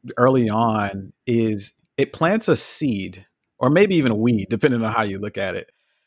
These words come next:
an idea that's hard to uproot that you may not necessarily be, how, how do I put this?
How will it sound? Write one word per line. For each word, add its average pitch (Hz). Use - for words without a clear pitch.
an 135
idea 147
that's 131
hard 131
to 127
uproot 117
that 107
you 143
may 147
not 131
necessarily 113
be, 123
how, 123
how 98
do 110
I 98
put -
this? -